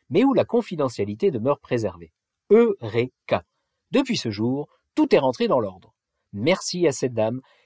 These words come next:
qui a retrouvé le temps d'un petit moment de grâce le service client que le monsieur qui faisait bien son boulot assurait depuis des années auparavant. Tout arrive à qui sait attendre.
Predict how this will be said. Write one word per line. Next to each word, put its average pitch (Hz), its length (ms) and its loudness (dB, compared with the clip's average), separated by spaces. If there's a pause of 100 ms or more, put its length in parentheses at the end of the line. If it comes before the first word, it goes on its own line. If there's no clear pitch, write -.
qui 196 120 0
a 202 40 6
retrouvé 240 380 0
le 190 140 4
temps 196 200 -2
d'un 127 120 0
petit 214 340 -6
moment 165 260 0
de 127 80 -2
grâce 127 420 -2
le 104 60 -8
service 135 440 -6
client 131 340 -2
que 113 120 -8
le 113 140 -2
monsieur 147 420 -4
qui 110 120 -14
faisait 104 280 -6
bien 143 200 -2
son 110 180 -8
boulot 120 380 -4 (220)
assurait 131 420 -2
depuis 107 260 -10
des 98 240 -6
années 110 200 -2
auparavant. 90 500 -6 (640)
Tout - 160 -16
arrive 117 300 -4
à 95 60 -4
qui 95 140 -16
sait - 200 -8
attendre. 123 520 -4